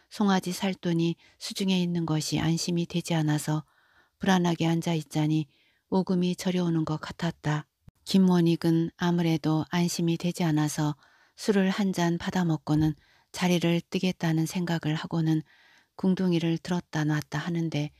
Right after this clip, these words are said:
군달걀이 작은 소리로 말을 하였다. "오늘 송아지 살 돈 있죠? 그 돈을 단단히 간수하고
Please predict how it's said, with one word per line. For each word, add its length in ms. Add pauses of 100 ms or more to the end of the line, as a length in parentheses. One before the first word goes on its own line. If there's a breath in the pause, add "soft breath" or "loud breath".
(480 soft breath)
군달걀이 800
작은 360
소리로 500 (120)
말을 300
하였다. 580 (680)
"오늘 260
송아지 420
살 240
돈 260
있죠? 440 (680)
그 200
돈을 560
단단히 480
간수하고 680